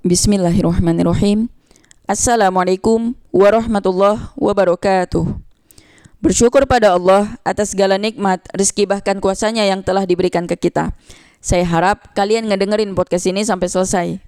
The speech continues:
biar nggak ada salah paham di antara kita. Nah, sekarang saya akan melanjutkan materi pelecehan seksual. Yang tadi part satu, nah sekarang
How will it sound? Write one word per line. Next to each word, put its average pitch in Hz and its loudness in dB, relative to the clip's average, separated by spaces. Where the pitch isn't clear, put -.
biar 208 2
nggak 208 2
ada 185 2
salah 185 0
paham 202 -2
di 175 2
antara 170 -2
kita. - -2
Nah, 196 0
sekarang 202 -4
saya 214 -4
akan 233 -4
melanjutkan 214 -2
materi 196 0
pelecehan 190 -2
seksual. 180 -2
Yang 175 0
tadi 170 0
part - -4
satu, 214 0
nah 214 -2
sekarang 208 -2